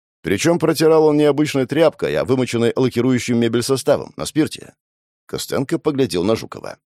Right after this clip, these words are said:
«Пусть ваши попробуют ещё раз с соседями поговорить, хотя ничего существенного от этого разговора я не жду». По поводу отпусков Меленко ответ пришёл через полчаса, когда Костенко с Жуковым и следователь прокуратуры Кондаков,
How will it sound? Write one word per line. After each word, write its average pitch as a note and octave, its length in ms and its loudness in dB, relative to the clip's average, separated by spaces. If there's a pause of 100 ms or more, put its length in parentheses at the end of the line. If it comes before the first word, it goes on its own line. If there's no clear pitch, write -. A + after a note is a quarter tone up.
(380)
«Пусть D#3 300 -4
ваши A#2 400 2
попробуют B2 560 0
ещё A#2+ 360 -2
раз A2 140 2
с - 40 -10
соседями A2+ 440 -4
поговорить, - 540 -10 (160)
хотя F2+ 240 -4
ничего A2 340 -2
существенного F2+ 720 -2
от D#2+ 80 -2
этого G2 200 0
разговора F2+ 440 0
я F2 320 0
не E2 140 -4
жду». D#2+ 360 -4 (840)
По F#2 120 2
поводу G3 480 2
отпусков C3 580 -2
Меленко A#2 760 2
ответ F#2 400 -2
пришёл A2 380 -2
через F#2 300 -6
полчаса, F#2 720 -6
когда D#2+ 260 -4
Костенко E2 500 -2
с D2 60 -4
Жуковым G#2 440 -2
и D2 100 -4
следователь F2+ 460 -2
прокуратуры F2+ 540 -2
Кондаков, F#2+ 600 -2